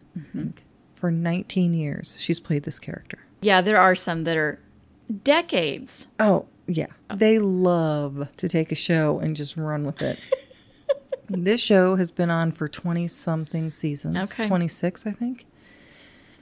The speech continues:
Speaker 1: Nikki, the character,
Speaker 2: Mm-hmm.
Speaker 1: has been buried alive,
Speaker 2: <laughs>
Speaker 1: shot at, stalked,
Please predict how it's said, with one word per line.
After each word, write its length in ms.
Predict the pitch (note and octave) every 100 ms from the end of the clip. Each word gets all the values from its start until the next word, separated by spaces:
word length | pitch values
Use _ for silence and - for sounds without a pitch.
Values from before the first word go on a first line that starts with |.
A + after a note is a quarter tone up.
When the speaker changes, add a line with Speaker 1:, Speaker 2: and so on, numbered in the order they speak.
| _ _
Speaker 1:
Nikki, 460 | G3 F#3+ - D#3+ F3+
the 80 | F3+
character, 500 | - E3+ E3 - F#3+
Speaker 2:
Mm-hmm. 240 | F#3+ G#3+ G3+
Speaker 1:
has 180 | - G3
been 220 | F#3 F3
buried 300 | D#3+ D#3+ F#3
alive, 520 | A3+ F#3 D#3+ F#3+ - - _ - - _ _ _ -
Speaker 2:
<laughs> 20 | A3 D3 - - - - A#4+
Speaker 1:
shot 380 | - A3+ F#3
at, 360 | D#3+ E3+ G#3 - - _ - _ _
stalked, 800 | - - - G#3 F3+ G#3 - -